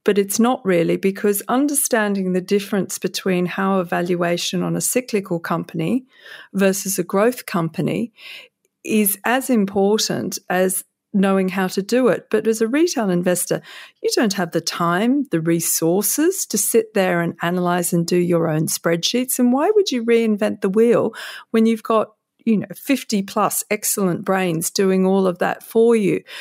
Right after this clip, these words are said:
Your job, in my humble opinion, is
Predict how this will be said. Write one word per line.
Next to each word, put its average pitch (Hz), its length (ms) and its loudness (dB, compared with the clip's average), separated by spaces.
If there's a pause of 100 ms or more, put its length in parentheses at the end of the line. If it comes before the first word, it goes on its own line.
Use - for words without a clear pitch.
(200)
Your 262 360 4
job, 175 440 0 (160)
in 175 180 2
my 208 260 2
humble 175 380 -2
opinion, 190 600 0 (520)
is 196 320 0